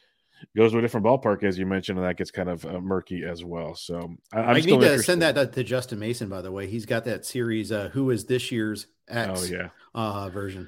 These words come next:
Speaker 2: I need to
Speaker 1: Who Is
Speaker 2: jump
Speaker 1: This
Speaker 2: on
Speaker 1: Year's
Speaker 2: that one
Speaker 1: Ra-,
Speaker 2: before
Speaker 1: Randall
Speaker 2: someone else
Speaker 1: Grichuk.
Speaker 2: claims it.
Speaker 1: That's a good
Speaker 2: But,
Speaker 1: one.
Speaker 2: yeah, uh, 'cause everyone wants to say he's this year's Tommy Pham, but I don't think, uh, anyone's gonna trade for Wil Myers. So that's, I think that's the difference. But we'll
Speaker 1: Yeah.
Speaker 2: see.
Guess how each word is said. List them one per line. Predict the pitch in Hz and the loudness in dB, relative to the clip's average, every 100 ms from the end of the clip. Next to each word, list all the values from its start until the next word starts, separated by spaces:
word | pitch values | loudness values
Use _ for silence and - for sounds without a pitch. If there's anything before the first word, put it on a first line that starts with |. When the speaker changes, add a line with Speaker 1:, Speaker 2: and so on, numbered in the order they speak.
| 92 | -4
Speaker 2:
I | |
need | 117 123 | -2 0
to | 104 | -2
Speaker 1:
Who | 101 95 | 0 2
Is | |
Speaker 2:
jump | 92 - | 2 0
Speaker 1:
This | |
Speaker 2:
on | 104 | 0
Speaker 1:
Year's | 107 | 2
Speaker 2:
that | |
one | 110 | 0
Speaker 1:
Ra-, | 110 | 0
Speaker 2:
before | 110 117 | 0 0
Speaker 1:
Randall | 101 110 | 0 0
Speaker 2:
someone | 107 | 0
else | 95 | 0
Speaker 1:
Grichuk. | - | 0
Speaker 2:
claims | 107 110 | -2 -2
it. | 90 - - - - - | -6 -10 -18 -20 -18 -6
Speaker 1:
That's | 107 | -2
a | 107 | 0
good | 107 104 | 2 2
Speaker 2:
But, | |
Speaker 1:
one. | 98 90 _ _ - | 2 -2 _ _ -12
Speaker 2:
yeah, | 98 90 - 127 | -10 -10 -6 2
uh, | 139 135 | 2 4
'cause | 165 | 6
everyone | 202 233 202 | 6 6 6
wants | 180 | 4
to | 151 | 2
say | 156 | 0
he's | 135 113 | 0 0
this | 123 | -2
year's | 123 - | -2 -4
Tommy | 117 104 98 | -6 -6 -8
Pham, | - 107 95 | -6 -6 -6
but | 98 | -6
I | 113 | -4
don't | 127 | -4
think, | 117 113 110 | -4 -8 -4
uh, | 107 98 - | -4 -4 -6
anyone's | 110 104 101 | -4 -4 -6
gonna | 101 92 | -10 -10
trade | 104 98 | -8 -8
for | 98 | -8
Wil | 90 85 | -12 -10
Myers. | 87 82 80 | -12 -12 -12
So | 90 | -10
that's, | 92 - | -8 -8
I | 90 | -10
think | 92 | -8
that's | 95 92 - | -8 -8 -10
the | - 85 | -10 -8
difference. | 87 82 80 | -8 -10 -12
But | 73 76 | -6 -2
we'll | 123 | -2
Speaker 1:
Yeah. | - | -2
Speaker 2:
see. | 87 | -8